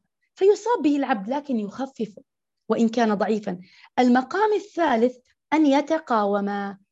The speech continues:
يتعالجا، ويمنع كل واحد منهما صاحبه. المقام الثالث يتقاوما ويمنع كل واحد منهما صاحبه.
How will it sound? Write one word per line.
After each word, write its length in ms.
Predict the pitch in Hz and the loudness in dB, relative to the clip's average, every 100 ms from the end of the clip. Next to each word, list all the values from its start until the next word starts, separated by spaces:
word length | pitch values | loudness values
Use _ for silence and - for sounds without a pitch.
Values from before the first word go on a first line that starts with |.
| _ | _
يتعالجا، 1080 | 240 320 320 214 202 277 302 254 196 208 190 - _ _ 202 | 0 0 0 -2 0 0 0 0 -2 -4 -6 -12 _ _ 0
ويمنع 640 | 226 294 349 269 220 208 | 2 2 2 2 0 -4
كل 440 | 214 349 311 233 | -4 0 0 0
واحد 440 | 214 302 359 269 202 | 0 -2 -2 -4 -2
منهما 420 | 285 285 392 427 | 0 0 -2 -4
صاحبه. 540 | 415 233 - 190 202 - _ _ _ _ _ _ _ _ _ _ 220 | -4 -10 -10 -14 -16 -20 _ _ _ _ _ _ _ _ _ _ -4
المقام 460 | 220 214 269 269 | -2 -2 -2 -2
الثالث 540 | 254 - 247 233 285 - _ _ _ _ _ 208 | -4 -4 -4 -2 -6 -12 _ _ _ _ _ -4
يتقاوما 1040 | 240 240 240 262 269 233 208 233 196 - _ _ _ _ | -4 -2 -4 0 2 2 2 -2 -4 -12 _ _ _ _
ويمنع 680 | 214 226 277 370 285 226 208 | 0 2 2 2 0 0 -4
كل 320 | 214 - 311 | -6 2 2
واحد 480 | 233 262 320 330 220 | 4 2 2 0 0
منهما 420 | 247 226 247 311 | 2 2 2 0
صاحبه. 580 | 330 247 220 - 185 196 | -2 -6 -10 -10 -14 -14